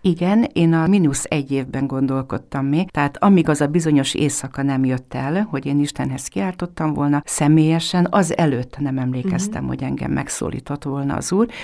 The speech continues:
Speaker 1: vagy késztetett volna megtérésre bármikor. De abban az időszakban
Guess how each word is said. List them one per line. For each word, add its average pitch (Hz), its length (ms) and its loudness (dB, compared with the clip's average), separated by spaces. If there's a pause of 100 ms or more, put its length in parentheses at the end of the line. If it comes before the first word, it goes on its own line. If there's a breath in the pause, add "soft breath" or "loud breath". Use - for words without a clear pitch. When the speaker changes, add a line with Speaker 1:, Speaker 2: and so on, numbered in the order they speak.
(140)
Speaker 1:
vagy 160 160 2
késztetett - 640 0
volna 135 280 -4
megtérésre - 840 -6
bármikor. - 760 -6
De 156 380 2 (120)
abban 190 340 2
az 151 160 2
időszakban 180 1080 2